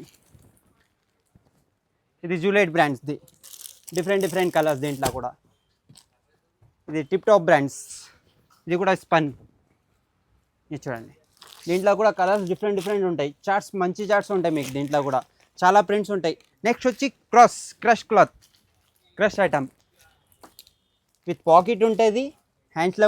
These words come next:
కూడా లేస్ ఉంటాయి, ఇంటర్లాక్ ఉంటాయి, ఎంబ్రాయిడరీ కూడా మ్యాచింగ్ ఉంటాయి మీకు. ఇది వచ్చి సిల్వీ బ్రాండ్స్లో ఉన్నాయి. దీంట్లో శాందార్ బ్రాండ్ కూడా దొరికిపోతాయి. ఇది శాందార్ బ్రాండ్, శాందార్. చాలా మంచి వెరైటీస్ ఉంటాయి దీంట్లో కూడా. కలర్స్, ప్రింట్, డిజైన్స్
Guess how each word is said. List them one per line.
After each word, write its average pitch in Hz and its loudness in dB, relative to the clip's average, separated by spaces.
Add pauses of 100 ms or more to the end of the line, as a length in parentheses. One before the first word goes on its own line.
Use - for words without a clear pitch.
కూడా 214 4
లేస్ 190 0
ఉంటాయి, 220 2
ఇంటర్లాక్ 208 2
ఉంటాయి, 214 -2
ఎంబ్రాయిడరీ 202 0
కూడా 233 2 (100)
మ్యాచింగ్ 208 -2
ఉంటాయి 190 -2
మీకు. 151 -10 (360)
ఇది 202 -2
వచ్చి 220 -2 (1300)
సిల్వీ 233 2
బ్రాండ్స్లో 185 2
ఉన్నాయి. 131 -10 (300)
దీంట్లో 220 0 (120)
శాందార్ 226 4
బ్రాండ్ 240 2
కూడా 240 4
దొరికిపోతాయి. 160 -2 (160)
ఇది 196 -4 (160)
శాందార్ 214 4
బ్రాండ్, 147 0 (1600)
శాందార్. 156 0 (1300)
చాలా 185 4
మంచి 185 -2
వెరైటీస్ 196 -4
ఉంటాయి 175 -2
దీంట్లో 151 -4
కూడా. 135 -2 (180)
కలర్స్, 180 0
ప్రింట్, 175 -2 (100)
డిజైన్స్ 170 -2